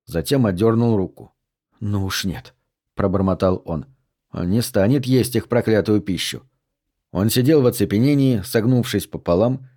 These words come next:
и уставясь на свои ноги в носках.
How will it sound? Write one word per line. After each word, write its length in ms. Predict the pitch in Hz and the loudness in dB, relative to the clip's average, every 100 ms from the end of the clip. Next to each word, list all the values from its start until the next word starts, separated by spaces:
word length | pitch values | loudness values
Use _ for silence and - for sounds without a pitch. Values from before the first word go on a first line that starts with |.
| _ - | _ -6
и 80 | 92 | -4
уставясь 500 | 98 151 147 135 110 | -2 0 2 2 0
на 140 | 110 | -2
свои 300 | - 98 123 | 0 0 2
ноги 320 | 110 113 107 | 2 0 0
в 100 | 104 | 0
носках. 580 | 104 95 - 80 - | -2 -6 -10 -14 -14